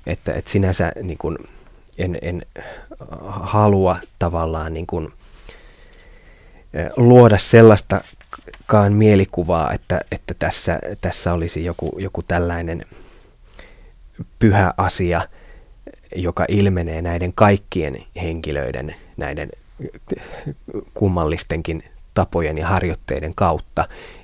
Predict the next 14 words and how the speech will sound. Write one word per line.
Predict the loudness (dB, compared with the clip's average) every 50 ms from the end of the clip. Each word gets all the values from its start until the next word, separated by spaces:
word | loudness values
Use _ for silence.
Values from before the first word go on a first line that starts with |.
| -8
Että | -6 -6 -6 -4 -6 -6 -4 -6 -10 -14 -16 _ -8
kyllä | -4 -2 0 0 0
siellä, | 0 2 2 4 4 4 2 0 -4 _ -10
siellä | -4 -2 0 2 2 2 2 0 -4 -4 2
voi | 6 6 8 8 8
olla | 6 6 6 6 4
ja | 4 2 0 0 -4 -6 -4 0
varmasti | 0 2 2 2 -2 0 4 6 6
onkin | 6 6 4 2 -4 -6 -4
ihan, | -6 -6 -6 -6 -6 -8 -10 _ -20 -16 -10
ihan | -8 -6 -4 -6 -6 -8 -14 _ -12 -2
hölynpölyä | 2 2 4 4 2 -2 -2 -2 -2 -2 -2 -2 -2
myös | -2 -2 -2 -2 -4 -6 -10 -16 -20 -20 -20 -20 -20 -20 -20 -20 -20 -18 -8
mukana. | -4 -4 -4 -2 -2 -4 -4 -4